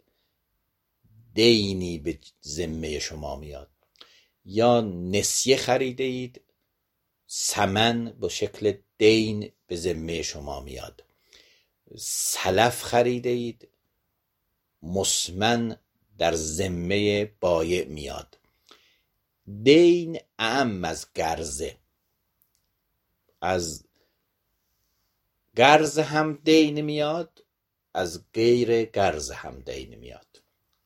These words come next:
اما بحث اولیه مرحوم شهید اول در کتاب الدین مربوط به قرضه.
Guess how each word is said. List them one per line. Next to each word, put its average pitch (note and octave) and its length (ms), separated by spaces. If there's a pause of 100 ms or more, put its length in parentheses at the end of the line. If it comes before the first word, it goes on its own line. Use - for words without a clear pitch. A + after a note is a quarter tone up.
(180)
اما E3 540 (1400)
بحث E3 440
اولیه G2 1200 (360)
مرحوم E2+ 420
شهید F2 440
اول F2+ 560
در D#2+ 200
کتاب - 560
الدین C#3+ 800 (400)
مربوط F#2+ 480
به C3 140
قرضه. F#2+ 680